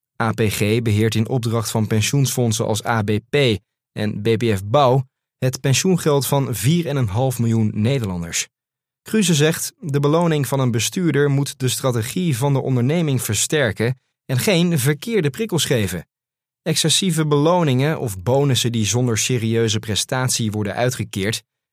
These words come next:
zijn een rode vlag voor Kroeze en haar team. Kritiek van de pensioenuitvoerder op het beloningsbeleid wordt bij ondernemingen in binnen- en buitenland om meerdere redenen serieus genomen.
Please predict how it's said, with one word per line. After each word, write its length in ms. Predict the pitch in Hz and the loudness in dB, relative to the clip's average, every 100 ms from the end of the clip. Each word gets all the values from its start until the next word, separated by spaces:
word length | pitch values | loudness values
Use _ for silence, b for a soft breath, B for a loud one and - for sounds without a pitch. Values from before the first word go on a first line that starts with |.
| _ | _
zijn 180 | 131 151 | -2 2
een 120 | 139 | 2
rode 280 | 151 180 123 | 4 4 2
vlag 400 | 147 180 175 - | 2 2 0 -8
voor 300 | 131 139 131 | -4 -2 -2
Kroeze 360 | - 156 127 | 0 0 0
en 140 | 120 107 | -2 -4
haar 140 | 95 87 | -4 -2
team. 280 | 117 87 - _ _ _ _ _ _ _ _ _ _ _ _ _ _ _ _ | -2 -2 -6 _ _ _ _ _ _ _ _ _ _ _ _ _ _ _ _
Kritiek 380 | - 180 175 220 | -2 0 0 -2
van 160 | - 165 | 0 0
de 80 | |
pensioenuitvoerder 1000 | 135 139 - 160 143 120 - 135 135 147 | 2 2 2 2 2 0 0 0 2 0
op 100 | 123 | -2
het 180 | 104 98 - | -4 -6 -4
beloningsbeleid 920 | 98 95 107 113 98 110 107 107 - | -4 -2 0 -2 -2 0 0 -2 -2
wordt 180 | 120 113 | -4 -2
bij 120 | 123 | -2
ondernemingen 640 | 139 131 127 147 147 135 | 0 0 2 2 2 0
in 200 | 123 131 | 0 -2
binnen- 260 | 107 143 151 | 2 2 2
en 160 | 120 107 | 0 2
buitenland 500 | 127 143 123 120 127 | 2 2 0 -2 -2
om 200 | 135 120 | 0 0
meerdere 420 | 147 165 143 127 | 2 2 0 0
redenen 540 | 113 131 139 127 120 | 0 0 2 0 0
serieus 540 | 110 135 117 123 147 139 | 0 -2 0 0 0 2
genomen. 440 | 110 95 90 - | 0 -2 -6 -10